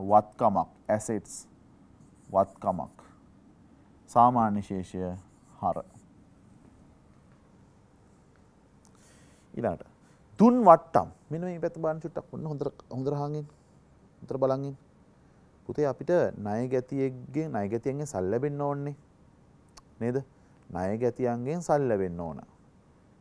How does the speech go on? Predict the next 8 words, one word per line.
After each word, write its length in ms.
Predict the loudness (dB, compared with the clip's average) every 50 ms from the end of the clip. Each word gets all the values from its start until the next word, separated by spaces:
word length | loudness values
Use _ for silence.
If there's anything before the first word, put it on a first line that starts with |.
| _ _ _ _ _ _ _ -20 _ -16
එතකොට 380 | -4 0 4 4 4 6 6 2 2 2 -2 -10
ණය 320 | -10 -4 -2 0 0 2 2
ගැතියන්ගෙන් 640 | 2 0 0 0 -2 -2 -2 -4 -6 -6 -2 -2
ලැබෙන්න 380 | -2 0 0 -2 -4 -4 -4 -4
ඕන 220 | -4 -4 -4 -6
සල්ලි, 640 | -6 -2 -2 -2 0 0 -2 -2 -4 -4 -4 -4 -6 -10 -14 -20 _ _ -20 -20 -20 -20 -20 -20 -20 -20 _ -8
සල්ලි 360 | 2 4 4 6 6 4 4
ලැබෙද්දි, 600 | 4 4 4 4 2 2 2 0 0 2 2 2